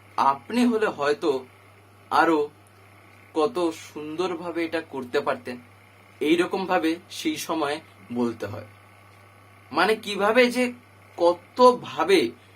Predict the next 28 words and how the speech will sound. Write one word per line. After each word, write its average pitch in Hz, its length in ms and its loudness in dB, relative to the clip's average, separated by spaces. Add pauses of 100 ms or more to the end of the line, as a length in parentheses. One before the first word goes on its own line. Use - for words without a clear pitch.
(320)
ঠাকুর 180 360 -4
যে 202 220 0 (580)
বলছেন 139 640 0 (360)
যে 208 480 8 (120)
কোন 202 280 6
মুহূর্তে, 233 440 -2
কোন 190 400 -2
পরিস্থিতিতে, 208 520 -4
কোন 175 300 -2
লোককে 202 260 -2
কিভাবে 180 520 2
যে 165 320 0 (420)
তার - 180 4
সামনে 196 420 -4
ব্যবহার 147 440 0
করতে 175 260 -6
হয়, 135 240 2 (240)
তার 180 160 4
সাথে 220 200 -4
কিভাবে 214 420 0
নিজের 185 400 4 (140)
বিহেভিয়ারটা 175 540 0
ঠিক 185 260 -4
রাখতে 175 220 -2
হয়, 147 140 0 (300)
সবকিছু 147 300 -8
শেখার 139 500 -8
দরকার। 104 380 -6